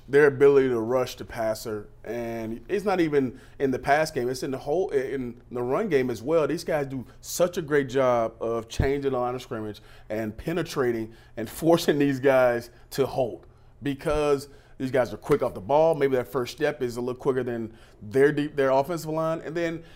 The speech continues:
they get up the field, and your quarterback's not even hit his fifth or sixth step, and they're <laughs> already around the corner. There were a couple times you can see Vic leaning, you can see Tack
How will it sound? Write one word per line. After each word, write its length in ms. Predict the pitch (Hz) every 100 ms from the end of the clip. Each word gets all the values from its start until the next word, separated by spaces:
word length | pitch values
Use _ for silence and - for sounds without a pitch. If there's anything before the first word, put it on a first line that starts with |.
| -
they 140 | 156
get 180 | 160 165
up 120 | 180
the 80 | 135
field, 500 | - 247 285 180 180 -
and 480 | 143 143 139 131 - -
your 120 | 139
quarterback's 420 | - 220 202 151
not 140 | 156 151
even 180 | 139
hit 160 | 139 151
his 240 | 139 - - - _ -
fifth 260 | 165 160
or 80 | 160
sixth 280 | - 170 -
step, 420 | - 247 - - - - -
and 240 | 143 139 139
they're 160 | 143
<laughs> 40 | 160
already 500 | 165 165 160 160 147
around 300 | 139 151 127
the 40 |
corner. 280 | - 170 143
There 100 | 170
were 60 | 170
a 40 |
couple 220 | 190 165
times 240 | 156 139 147
you 80 |
can 80 | 151
see 180 | 131 143
Vic 300 | 127 127 151
leaning, 400 | 135 139 131 127
you 80 | 135
can 100 | 139
see 180 | - 117
Tack 380 | - 147 147